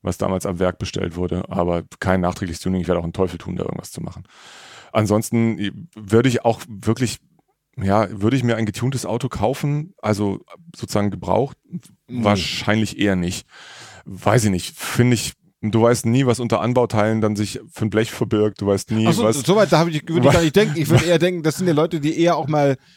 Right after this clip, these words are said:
Speaker 2: sportiver
Speaker 1: Ich,
Speaker 2: fahren
Speaker 1: eben,
Speaker 2: und wollen
Speaker 1: wa-,
Speaker 2: den Wagen
Speaker 1: was,
Speaker 2: auch
Speaker 1: was ist mit
Speaker 2: fordern.
Speaker 1: dem Motor gemacht worden? Vielleicht sind sie auch sehr behutsam damit umgegangen. Ja, es gibt alles. Ich finde, ich, ja, einerseits würde ich ungern ein ge-,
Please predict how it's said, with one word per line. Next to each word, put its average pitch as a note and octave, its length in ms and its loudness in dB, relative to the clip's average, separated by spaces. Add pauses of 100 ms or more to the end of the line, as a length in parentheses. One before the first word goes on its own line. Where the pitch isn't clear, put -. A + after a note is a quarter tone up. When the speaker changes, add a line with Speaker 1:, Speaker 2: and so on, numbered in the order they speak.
Speaker 2:
sportiver E3 580 2
Speaker 1:
Ich, C3 60 0
Speaker 2:
fahren C#3+ 220 6
Speaker 1:
eben, A2+ 160 2
Speaker 2:
und - 40 0
wollen D3 160 2
Speaker 1:
wa-, C3 100 8
Speaker 2:
den C#3 80 2
Wagen B2+ 120 6
Speaker 1:
was, F3+ 80 0
Speaker 2:
auch F3 100 0
Speaker 1:
was C3 140 4
ist D#3 60 2
mit - 80 6
Speaker 2:
fordern. C3 160 4
Speaker 1:
dem A#2+ 40 4
Motor C3+ 300 2
gemacht B2 320 0
worden? B2 140 -4 (640)
Vielleicht D3 320 4
sind D3+ 180 -2
sie D#3 100 2
auch B2 140 0
sehr C3 160 2
behutsam D3+ 380 0
damit C#3 180 0
umgegangen. B2 540 0
Ja, A#2 180 2
es - 140 -4
gibt - 180 -6
alles. B2+ 240 0
Ich A2+ 140 -4
finde, C#3 480 0 (480)
ich, B2+ 180 -8 (380)
ja, A#2+ 340 -4 (320)
einerseits C#3 380 4
würde C#3 160 4
ich B2+ 140 -4
ungern D3 320 2
ein B2+ 140 -2
ge-, A2+ 100 -12